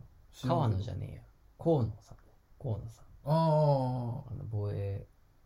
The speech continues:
Speaker 2: 大臣やつでしょ。
Speaker 1: あの、あ-、浅黒い人。目、ギョロ。
Speaker 2: あ、そうそうそう。般若みたいな顔の人。
Speaker 1: あの、き-、なんかす、この前ちょっとなんか変なこと言って、変な感じになっちゃってた人。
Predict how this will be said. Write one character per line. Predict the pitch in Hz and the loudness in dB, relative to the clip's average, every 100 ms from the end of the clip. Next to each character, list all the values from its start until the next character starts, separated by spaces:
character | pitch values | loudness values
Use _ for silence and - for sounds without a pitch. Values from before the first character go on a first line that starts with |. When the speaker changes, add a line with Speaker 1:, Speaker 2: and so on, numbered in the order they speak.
| - | -8
Speaker 2:
大 | 104 98 | -6 -6
臣 | 110 | -8
や | - | -14
つ | |
で | - | -8
し | |
ょ。 | 135 | -4
Speaker 1:
あ | |
の、 | 135 - - _ _ - - - _ _ | -2 -4 -10 _ _ -20 -20 -20 _ _
あ-、 | 131 127 - _ | -6 -6 -8 _
浅 | 117 113 147 | -4 2 4
黒 | 139 147 131 | 4 4 2
い | - | 0
人。 | - - - - | -8 -14 -16 -12
目、 | 127 131 120 147 - _ _ | -8 -6 -6 -8 -14 _ _
ギ | 120 | -6
ョ | 120 | -6
ロ。 | 117 - - | -10 -14 -2
Speaker 2:
あ、 | 139 | 0
そ | 117 170 | 2 2
う | |
そ | 113 123 | 4 2
う | |
そ | 113 | 0
う。 | |
般 | - 156 147 | 2 4 6
若 | 107 | 4
み | 104 | 0
た | - | -6
い | 82 | -8
な | - - _ | -12 -18 _
顔 | - 101 | -4 -4
の | 98 | -4
人。 | 98 - - - _ _ _ - | -8 -10 -16 -18 _ _ _ -2
Speaker 1:
あ | 139 | 0
の、 | 135 | 0
き-、 | - - | -2 -4
な | 170 | 0
ん | 190 | 2
か | 156 | 0
す、 | 151 - - | -2 -8 -4
こ | 170 | -2
の | 175 | 0
前 | 180 165 135 | 0 2 0
ち | - | -2
ょ | 147 | -4
っ | 143 | -4
と | 127 | -4
な | 131 | -4
ん | 123 | -2
か | |
変 | 131 156 | 2 4
な | 147 | 4
こ | 117 | 0
と | |
言 | 117 | -4
っ | 113 | -8
て、 | - 101 95 127 - - - | -8 -10 -8 -10 -12 -20 -10
変 | 143 | -4
な | 139 | -4
感 | 113 104 | -4 -6
じ | 107 | -6
に | |
な | 104 | -6
っ | 110 | -8
ち | - | -10
ゃ | |
っ | - | -14
て | - | -14
た | - 127 | -14 -16
人。 | - - | -16 -20